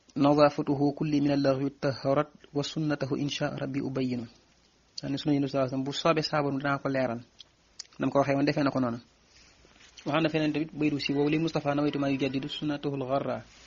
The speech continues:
سنته الغراء وإني أحمد. دعا مدادي وأقلامي لخدمته إحياء سنته بالحكم والحكم." Waaye nag sëriñ bi bëgg,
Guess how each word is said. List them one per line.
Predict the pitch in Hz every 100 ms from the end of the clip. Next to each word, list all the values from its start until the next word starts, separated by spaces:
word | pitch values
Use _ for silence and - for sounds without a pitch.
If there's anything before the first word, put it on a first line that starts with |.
| - - - -
سنته | - - 160 147 147 139 139
الغراء | 127 135 139 131
وإني | 131 143 135 131
أحمد. | - 135 123 120 - - _ _ _ _ - - -
دعا | 135 139 139
مدادي | 143 151 143 139 135 143
وأقلامي | 143 - 147 139 135 135 135
لخدمته | 135 151 143 131 131 127 151 151 -
إحياء | - 151 147
سنته | 131 - 143 139 135 135
بالحكم | 131 139 - 165 - 143
والحكم." | 139 123 - 135 123 117 - - - - - - - - - _ - - _ _ _ _ _ _ - _ _ _ _ _ _ _ _ _ _ _ _ - - - - - - - - - - - - - - - _ -
Waaye | 208 151
nag | 160
sëriñ | - 160
bi | 147
bëgg, | 151 170